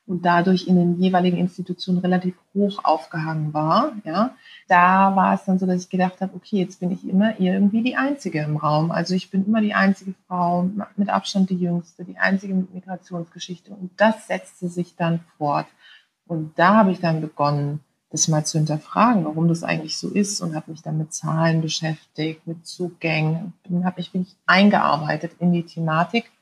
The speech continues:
zunächst Geschlechtervielfalt. Und später dann eben, als ich dann in, an dieser Hochschule war, dann beim Verband und höher kam, auch in der Hierarchie, selber mal Macht bekommen habe, aufgestiegen bin, setzte sich dieser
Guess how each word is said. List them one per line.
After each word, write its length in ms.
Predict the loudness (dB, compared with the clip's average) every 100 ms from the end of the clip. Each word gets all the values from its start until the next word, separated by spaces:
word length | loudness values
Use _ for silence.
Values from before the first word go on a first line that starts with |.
| _
zunächst 640 | -8 2 6 6 6 2 -10 _ _ _ _ -8
Geschlechtervielfalt. 1120 | -4 -2 -2 -2 -4 -4 -8 -8 -6 -6 -6 _ _ _ _ _ _
Und 140 | -10
später 480 | -6 2 4 6 6
dann 240 | 6 4 4
eben, 260 | 2 0
als 260 | 0 0 -2
ich 120 | -6
dann 260 | -2 -2 -2
in, 200 | -4 -4
an 180 | -4
dieser 260 | -4 -2 -2
Hochschule 540 | 0 -2 -2 0 0
war, 420 | 2 4 4 2 -4 -8
dann 180 | -4 0
beim 160 | -2
Verband 600 | -2 -6 -2 4 6 6 2 _ _ _
und 160 | -18 -18 0
höher 320 | 4 6 4
kam, 340 | 2 2 4 4
auch 140 | -2
in 100 | -6
der 100 | -6
Hierarchie, 800 | -6 -6 -6 -6 -2 2 2 2 -2 _ _ _
selber 400 | -4 2 4 6
mal 220 | 6 4 4
Macht 320 | 0 -2 -10
bekommen 480 | -10 -2 0 2 2
habe, 200 | -2 -2
aufgestiegen 800 | -2 -2 -4 -6 -4 -2 0 -2
bin, 240 | -2 -6 -8 _ _ _
setzte 380 | -4 -4 -6 -4
sich 260 | -2 -4 -6 _ -6
dieser 380 | 0 2 2